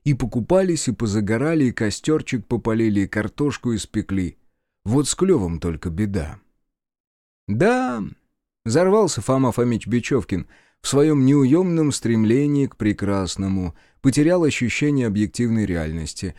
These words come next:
А ему бы взять, да и поучиться у сына своего.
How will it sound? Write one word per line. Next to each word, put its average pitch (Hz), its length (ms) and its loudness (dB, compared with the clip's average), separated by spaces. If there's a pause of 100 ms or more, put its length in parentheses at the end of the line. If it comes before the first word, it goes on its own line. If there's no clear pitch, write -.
(160)
А 120 100 0
ему 185 220 2
бы 202 160 0
взять, 190 520 -6 (380)
да 123 160 2
и 135 100 6
поучиться 131 600 0
у 185 80 -4
сына 147 300 -4
своего. 117 480 -6